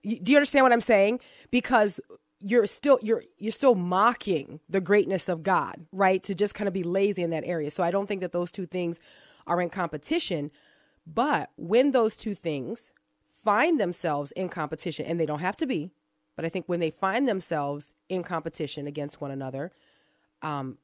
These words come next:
I think it's the things of eternity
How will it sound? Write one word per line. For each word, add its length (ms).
I 120
think 360
it's 220
the 120
things 420
of 360
eternity 800